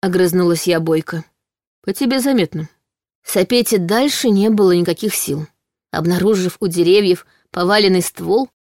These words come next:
я уселась на него и принялась наблюдать за чужими приготовлениями.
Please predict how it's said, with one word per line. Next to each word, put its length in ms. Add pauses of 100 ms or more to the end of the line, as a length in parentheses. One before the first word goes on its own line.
(260)
я 180
уселась 460
на 80
него 320
и 100
принялась 560
наблюдать 720
за 160
чужими 400
приготовлениями. 960